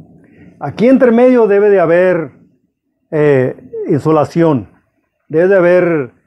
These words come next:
para proteger contra el frío y contra el calor las casas.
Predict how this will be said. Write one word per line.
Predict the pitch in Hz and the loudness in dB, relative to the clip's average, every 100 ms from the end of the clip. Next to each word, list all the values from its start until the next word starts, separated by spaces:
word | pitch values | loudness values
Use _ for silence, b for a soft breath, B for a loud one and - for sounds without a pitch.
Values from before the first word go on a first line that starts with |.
| _ _ _ _ | _ _ _ _
para | - 151 147 139 131 120 - | -4 -2 0 0 -2 -4 -4
proteger | 143 139 123 151 165 160 | -4 -2 -2 0 0 0
contra | 165 143 135 | -2 -2 -2
el | 117 | -2
frío | 147 170 165 | 0 0 0
y | |
contra | 143 131 139 | -2 -4 -4
el | 120 | -2
calor | 131 135 151 151 165 | -2 0 0 0 -4
las | 165 117 | -8 -8
casas. | - 151 139 139 - | -4 -4 -4 -8 -12